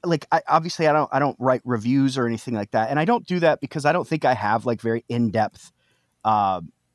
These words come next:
like, opinions about games. Like, I don't think I see the, the nuance that most people do. I just sort of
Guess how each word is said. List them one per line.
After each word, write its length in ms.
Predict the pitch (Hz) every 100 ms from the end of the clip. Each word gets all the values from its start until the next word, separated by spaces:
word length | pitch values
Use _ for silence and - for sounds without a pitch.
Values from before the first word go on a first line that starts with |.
| -
like, 240 | 127 -
opinions 560 | 117 - 131 120 117 110
about 360 | 104 110 107
games. 320 | 104 98 101 110
Like, 100 | 117
I 60 |
don't 120 | 139
think 140 | - 127
I 80 | 117
see 440 | - - 120 120
the, 200 | 107 104 117
the 160 | 107
nuance 540 | 104 110 110 107 - -
that 120 | 104
most 280 | 110 107 -
people 260 | 110 110
do. 340 | 92 104 104 - - _
I 100 | -
just 360 | 123 151 - -
sort 300 | - 143 131
of 240 | 113 -